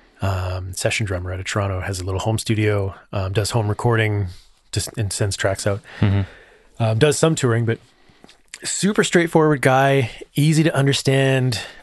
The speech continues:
Speaker 1: um, has really simple drum tuning, um,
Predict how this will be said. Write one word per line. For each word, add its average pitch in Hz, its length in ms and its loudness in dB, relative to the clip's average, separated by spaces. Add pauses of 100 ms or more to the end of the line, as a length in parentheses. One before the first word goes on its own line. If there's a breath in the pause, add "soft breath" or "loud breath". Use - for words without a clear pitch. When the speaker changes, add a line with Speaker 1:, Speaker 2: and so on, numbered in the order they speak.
Speaker 1:
um, 110 440 0
has 117 360 0
really 131 460 2
simple 117 800 0 (720 loud breath)
drum 123 340 0
tuning, 113 640 0 (460 loud breath)
um, 98 760 -4